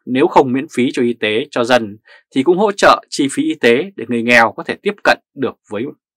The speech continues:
ngành này. Còn ở Việt Nam, ngân sách của Bộ Y tế thì chỉ bằng có một trên mười ba ngân sách của Bộ Công an. Ngành y tế thiếu tiền, thiếu hỗ trợ, thượng tầng đến hạ tầng thì cắn xé lẫn nhau, giành giật nhau để mà trục lợi.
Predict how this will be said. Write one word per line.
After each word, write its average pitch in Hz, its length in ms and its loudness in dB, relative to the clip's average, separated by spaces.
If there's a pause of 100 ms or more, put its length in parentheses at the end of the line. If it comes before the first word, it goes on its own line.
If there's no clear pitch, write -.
(120)
ngành 107 260 -6
này. 90 280 -12 (600)
Còn 143 140 4
ở 139 60 2
Việt 143 160 2
Nam, 165 260 4 (180)
ngân 135 240 -4
sách 196 180 0
của - 120 -14
Bộ 117 60 -2
Y 123 60 -4
tế 120 280 0 (280)
thì 131 80 -4
chỉ 123 120 2
bằng 123 160 4
có 160 80 0
một 151 300 0
trên 139 240 -2
mười 101 180 -8
ba 135 440 2
ngân 123 160 -6
sách - 180 -6
của - 100 -10
Bộ 101 160 -8
Công 110 180 -8
an. 101 300 -2 (1000)
Ngành 123 140 0
y 147 140 -4
tế 123 340 2
thiếu 135 260 -2
tiền, 98 300 2 (180)
thiếu 123 180 -4
hỗ 147 160 0
trợ, - 300 0 (480)
thượng - 200 0
tầng 120 260 4 (140)
đến 143 160 -6
hạ 160 220 2
tầng 104 200 0 (120)
thì - 140 -20
cắn - 160 -4
xé 127 320 -2
lẫn 147 200 -4
nhau, 117 340 2 (420)
giành 127 280 2
giật 127 180 -2
nhau 151 360 4
để 95 100 -14
mà 90 180 -14
trục - 220 -12
lợi. 98 300 -6